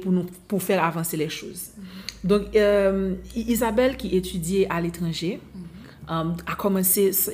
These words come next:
son tèks an dizan. Ke oke, li enève lè li tande ke g on, g on fanm blanch achitèk ki nan yon peyi rich ki privilejye k ap pale de seksizm anndan achitekti.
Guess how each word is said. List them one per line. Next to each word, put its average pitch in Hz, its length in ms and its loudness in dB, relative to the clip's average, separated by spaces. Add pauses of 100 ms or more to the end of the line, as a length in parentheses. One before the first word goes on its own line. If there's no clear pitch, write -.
(180)
son 165 460 -4
tèks 185 340 0 (100)
an 170 120 0
dizan. 165 280 -4
Ke 156 140 -2
oke, 185 340 0 (220)
li 170 840 -4 (100)
enève 170 480 2
lè 165 120 0
li 165 160 -4
tande 170 400 -4
ke 165 200 -4
g - 520 -16
on, 160 220 -4 (200)
g 160 80 -8 (240)
on 175 80 -4
fanm 160 300 -6
blanch 165 340 -4
achitèk 175 520 -4
ki 175 80 -2
nan 165 100 -2
yon - 60 -10
peyi 156 280 -2
rich 190 240 -4
ki 175 440 -8
privilejye 165 500 -2
k 156 80 -2
ap - 100 -18
pale 160 240 -4
de 151 120 -6
seksizm 180 760 -2
anndan 160 480 -4
achitekti. 160 560 -6